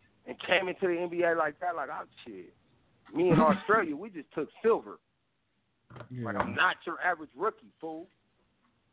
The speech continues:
Speaker 2: Yeah.
Speaker 1: You know what I'm saying? Like, I just think
Speaker 2: Okay.
Speaker 1: he ran from an opportunity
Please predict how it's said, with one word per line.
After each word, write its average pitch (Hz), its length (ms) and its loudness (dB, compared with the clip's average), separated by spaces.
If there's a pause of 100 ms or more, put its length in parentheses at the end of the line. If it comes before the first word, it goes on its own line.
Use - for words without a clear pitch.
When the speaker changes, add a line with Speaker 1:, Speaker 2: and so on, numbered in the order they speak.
(180)
Speaker 2:
Yeah. 104 520 -4
Speaker 1:
You 170 60 -10
know 226 120 6
what - 0 -
I'm 226 180 2
saying? 262 340 0 (960)
Like, 156 140 -6 (100)
I 190 120 -10
just 196 180 -18 (100)
think 233 180 -4
Speaker 2:
Okay. 202 180 -6
Speaker 1:
he 196 120 -10 (140)
ran 208 520 0
from 180 200 -2
an 156 80 -2
opportunity 185 960 -2